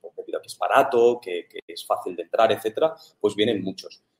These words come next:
Además, evidentemente, de que en su día, pues, precisamente por Georgia haber formado parte de la Unión Soviética,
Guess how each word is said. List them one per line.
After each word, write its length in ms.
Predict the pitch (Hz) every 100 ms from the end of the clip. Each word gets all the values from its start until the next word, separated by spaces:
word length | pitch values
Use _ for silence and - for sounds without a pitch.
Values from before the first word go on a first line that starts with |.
| -
Además, 380 | 104 87 95
evidentemente, 480 | 104 101 98 101 98
de 100 | 110
que 80 | 104
en 60 | 98
su 160 | -
día, 220 | 85 104
pues, 180 | 107 101
precisamente 640 | - 87 90 90 90 110
por 320 | - 85 85 -
Georgia 360 | - 101 - 101
haber 160 | 101
formado 380 | - 92 98 98
parte 220 | 107 110
de 40 | 95
la 60 |
Unión 120 | 87 90
Soviética, 540 | 101 98 98 107 143